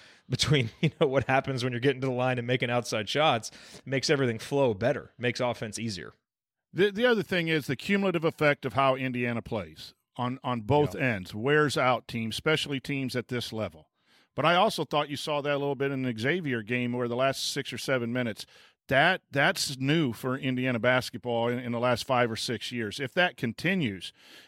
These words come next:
Speaker 2: uh, that is a good thing. So the, the, the wave of talent that we put in, uh, a game normally when Trace Jackson Davis is playing, the pace that we do, the ball screens, the, the low post, are you gonna double?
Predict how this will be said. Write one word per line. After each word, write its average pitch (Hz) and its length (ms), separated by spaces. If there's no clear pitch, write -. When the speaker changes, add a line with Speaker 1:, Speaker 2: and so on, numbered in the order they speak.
Speaker 2:
uh, 123 140
that 143 280
is 156 140
a 131 60
good 131 300
thing. 151 280
So 135 360
the, 139 160
the, 135 280
the 123 140
wave 160 320
of 170 140
talent 151 420
that 131 180
we 131 120
put 123 300
in, 95 360
uh, 123 380
a 131 60
game 127 320
normally 131 460
when 120 180
Trace 135 320
Jackson 123 380
Davis 117 320
is 110 100
playing, 113 320
the 143 120
pace 170 420
that 135 180
we 123 120
do, 117 160
the 113 80
ball 147 320
screens, 123 440
the, 113 120
the 131 240
low 151 220
post, 151 400
are 127 80
you 127 120
gonna 143 200
double? 120 440